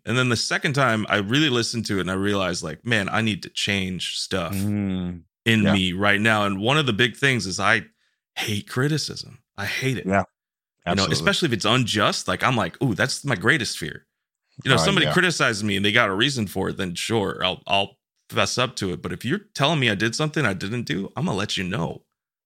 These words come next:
Speaker 1: And so, like, this, this kinda struck me,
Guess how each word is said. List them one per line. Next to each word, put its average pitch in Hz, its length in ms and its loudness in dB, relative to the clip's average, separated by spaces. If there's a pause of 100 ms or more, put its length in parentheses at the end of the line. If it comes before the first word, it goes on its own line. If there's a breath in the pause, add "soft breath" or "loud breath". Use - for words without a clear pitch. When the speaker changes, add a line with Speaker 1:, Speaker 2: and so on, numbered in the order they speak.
(220)
Speaker 1:
And 101 140 0
so, 117 200 0
like, 95 240 -2
this, - 460 0 (500)
this 160 220 2
kinda 139 360 2
struck - 440 -2
me, 92 360 -2